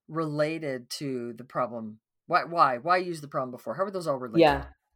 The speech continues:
Speaker 2: Yeah. So the problem before was really close to the kinda yucky problem. It was just a little bit more than, uh, it was a little bit over. It was a friendly number, a little bit over, um, what you were asking for.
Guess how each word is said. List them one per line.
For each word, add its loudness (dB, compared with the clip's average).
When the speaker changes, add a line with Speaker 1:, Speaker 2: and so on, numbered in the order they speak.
Speaker 2:
Yeah. 2
So 6
the 0
problem 2
before 0
was 2
really 2
close 0
to 2
the 4
kinda -2
yucky -2
problem. 2
It 4
was 4
just -4
a 4
little -2
bit -2
more 2
than, -2
uh, 2
it 0
was 0
a 2
little 4
bit 2
over. -2
It -6
was -10
a -8
friendly 2
number, -4
a -2
little -2
bit -4
over, -6
um, -6
what 2
you -2
were -2
asking -4
for. -8